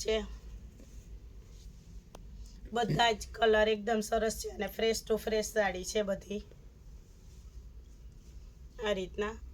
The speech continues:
આ એ, આ એ સાડી છે સરસ. ઝીણી પ્રિન્ટમાં, મટીરિયલ વાઇઝ પણ એકદમ સરસ છે. આ એનું બ્લાઉઝ છે. બધી સાડી છે અઢીસો રૂપિયાની છે. પાંચ લ્યો તો હજારની પાંચ.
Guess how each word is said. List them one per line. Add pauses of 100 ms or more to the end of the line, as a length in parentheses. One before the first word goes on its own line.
(120)
આ
એ, (380)
આ
એ
સાડી
છે
સરસ. (680)
ઝીણી
પ્રિન્ટમાં,
મટીરિયલ
વાઇઝ
પણ
એકદમ
સરસ
છે. (480)
આ
એનું
બ્લાઉઝ (120)
છે. (1300)
બધી
સાડી
છે (100)
અઢીસો
રૂપિયાની
છે.
પાંચ
લ્યો
તો (120)
હજારની
પાંચ.